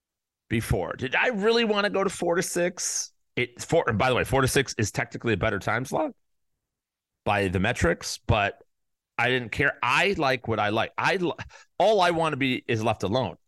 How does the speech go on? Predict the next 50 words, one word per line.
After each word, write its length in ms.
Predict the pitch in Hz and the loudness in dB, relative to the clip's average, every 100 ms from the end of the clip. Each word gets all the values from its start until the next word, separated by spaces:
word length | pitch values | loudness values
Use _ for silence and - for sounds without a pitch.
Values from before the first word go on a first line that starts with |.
| - | -2
I 140 | 151 | 0
don't 160 | 160 - | 0 0
wanna 180 | 135 | 0
move 240 | 123 127 107 | 2 2 2
around. 380 | 110 104 73 - | 0 -2 -4 -4
I 140 | 113 | 0
don't 140 | 147 156 | 0 0
want 140 | 147 | 0
my 120 | 120 | 0
audience 380 | 143 151 123 104 | 2 2 0 -2
to 100 | 101 | -4
have 140 | 90 - | -4 -4
to 80 | |
move 200 | 90 82 | -4 -2
around. 220 | 80 78 - _ _ - | -6 -8 -12 _ _ -6
That's 360 | 98 208 262 160 | 0 2 2 0
what 100 | 107 | -2
I 80 | |
care 240 | 95 - 85 | -2 -2 -4
about. 300 | 78 71 - _ _ _ _ _ _ _ _ _ _ _ - | -4 -10 -12 _ _ _ _ _ _ _ _ _ _ _ -2
But 300 | 131 262 - | 2 2 0
they 200 | 98 123 | -2 -2
come 260 | 127 135 165 | 2 0 0
and 100 | 160 | 0
say, 220 | 117 95 | 2 2
"Hey, 180 | 123 151 | 2 -2
we 120 | 101 | -2
gotta 160 | 98 92 | -2 0
do 100 | 104 | 2
this 280 | 151 247 104 | 2 0 -4
and 80 | |
we 80 | 95 | -2
gotta 180 | 98 92 | 0 0
do 100 | 98 | 2
this." 260 | 147 202 - | 2 2 -2
I 40 | |
say, 160 | 76 - | -6 -4
"Okay, 400 | 95 - 294 - | -4 -2 -2 -4
then 260 | - 80 87 | -6 -6 -2
we 180 | 98 117 | 0 2
will 180 | 147 139 | 2 2
go 280 | 120 139 | 2 2
and 80 | 160 | 0
we 120 | 92 | -2
will 120 | 101 127 | 0 0
do 140 | 165 | 0
this." 240 | 190 127 | 0 -2
Is 120 | 78 120 | -4 -4
it 120 | 160 | -4
my 360 | 101 107 147 | -2 0 0